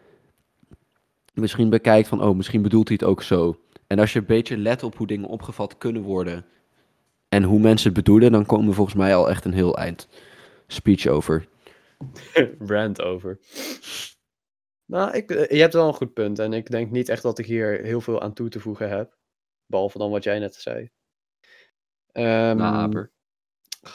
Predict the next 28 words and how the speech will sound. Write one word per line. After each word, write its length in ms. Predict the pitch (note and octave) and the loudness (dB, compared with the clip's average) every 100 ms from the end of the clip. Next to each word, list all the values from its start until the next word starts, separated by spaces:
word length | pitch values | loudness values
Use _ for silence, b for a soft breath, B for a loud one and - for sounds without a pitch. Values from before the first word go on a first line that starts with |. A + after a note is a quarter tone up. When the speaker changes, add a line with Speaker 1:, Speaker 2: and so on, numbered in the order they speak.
| B | B
Speaker 2:
fuck 320 | - B2+ - | -8 -8 -6
you. 280 | - G#2+ G#2 _ | -4 -4 -4 _
Hey, 260 | C3+ A#2+ | 4 4
trouwens, 300 | A2+ D3 B2+ B2 | 4 0 2 4
hoe 80 | |
lang 160 | B2+ D3+ | 2 2
zijn 180 | D#3+ D3 | 0 0
we, 100 | C3+ A#2+ | 0 0
hoe 100 | B2+ | 0
lang, 340 | C3+ B2+ - | 0 0 -6
we 240 | - - - | -12 -18 -8
hebben 200 | A2+ A#2+ | -6 -4
geen 240 | - A#2 | -4 -2
tijd 380 | A2+ A#2 G#2+ - - - | 0 0 0 -6 -16 -14
waar 200 | - G#2 | -6 -6
we 120 | G2 G2 | -6 -8
kunnen 220 | A2 G#2 | -6 -4
zien 120 | G#2 | -4
hoe 160 | A2 G#2 | -4 -6
Speaker 1:
<clears throat> 0 | |
Speaker 2:
lang 60 | |
Speaker 1:
We 60 | G2+ | -6
Speaker 2:
we 60 | F#2 | 0
Speaker 1:
zijn 160 | G2 | 2
Speaker 2:
zijn. 100 | G#2+ | 2
Speaker 1:
nu, 460 | G#2+ A#2 B2+ C#3+ C#3+ | 2 2 2 0 0
denk 220 | A#2+ A2 | -2 -4
ik, 280 | A2+ A#2+ - | -8 -14 -18